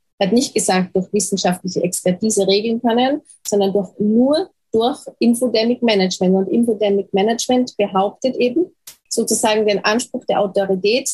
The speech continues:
der Gesundheitsinformation für sich zu, in, in Anspruch zu nehmen und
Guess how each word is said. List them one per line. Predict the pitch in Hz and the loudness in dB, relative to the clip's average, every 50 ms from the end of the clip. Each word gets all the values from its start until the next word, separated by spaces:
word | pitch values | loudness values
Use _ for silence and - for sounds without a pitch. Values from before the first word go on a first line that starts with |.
| - - | -2 0
der | 214 208 202 202 202 202 202 190 - - | 0 2 2 2 0 0 0 0 -2 -4
Gesundheitsinformation | - 214 - 262 262 254 226 196 190 - 202 196 - 180 180 175 170 175 - 202 202 226 240 | -6 -4 -2 -2 0 0 0 -2 -2 -4 -4 -2 0 0 0 0 -2 -2 -2 -2 -2 -2 -2
für | - 196 | -4 -4
sich | - 226 240 - - | -4 -4 -6 -6 -4
zu, | - 220 202 - | -2 -2 0 0
in, | 202 202 185 175 180 - | 0 0 0 0 -2 -2
in | - 202 196 175 | -2 -2 -2 0
Anspruch | - - - - - - 269 - | -2 -4 -4 -2 -4 -4 -4 -4
zu | - - 262 240 | -2 0 2 2
nehmen | 226 233 233 247 254 269 294 330 392 - _ _ _ _ _ _ _ | 4 4 2 2 2 2 2 0 -2 -4 _ _ _ _ _ _ _
und | - 262 277 302 330 - - - | -2 0 2 0 0 -2 -4 -10